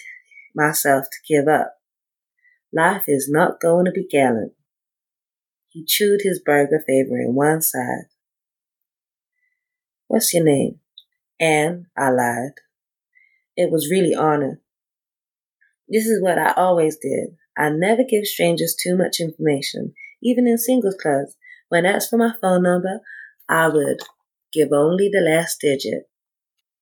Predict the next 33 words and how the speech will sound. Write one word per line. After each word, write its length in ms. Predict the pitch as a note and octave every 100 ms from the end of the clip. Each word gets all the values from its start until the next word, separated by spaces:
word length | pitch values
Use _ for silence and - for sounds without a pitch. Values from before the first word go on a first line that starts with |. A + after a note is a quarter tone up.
| _ _ _ -
I'm 300 | D3+ D3 C#3+
always 440 | F3 F#3+ A3+ C4 C4
cautious, 800 | - G#3 G3+ - G#3 G#3+ - - _ _ _ -
watchful. 580 | - - - - - _ _ _ _ _ - _
And 380 | - D#3 - - _ - - - -
I 80 | D#3+
like 340 | D#3+ E3+ -
that. 300 | D3 C#3+ - _ _ _ -
I 160 | - G3+
like 340 | F3 F3+ -
women 260 | D#3 D3+ C#3
like 300 | C3 - -
you. 240 | C#3 - - _ - - _
I 160 | F#3+ G#3
like 220 | F#3 -
a 100 | E3
woman 360 | E3+ G3 G#3 G3+
whose 260 | D#3+ C#3
breasts 420 | - E3+ G#3+ - - -
are 240 | D3 C#3+
where 240 | C#3+ F3 G3
they're 140 | D#3+
supposed 540 | - - - F3 -
to 100 | -
be 320 | - F3 F#3 - - -
and 140 | D3+ D#3+
have 180 | D#3
a 80 | C3+
nice 460 | C#3 D3 E3 F3+ -
small 360 | - D#3+ E3
waist 320 | D#3 E3 D#3+ D3+
like 280 | D3+ - -
you 160 | C#3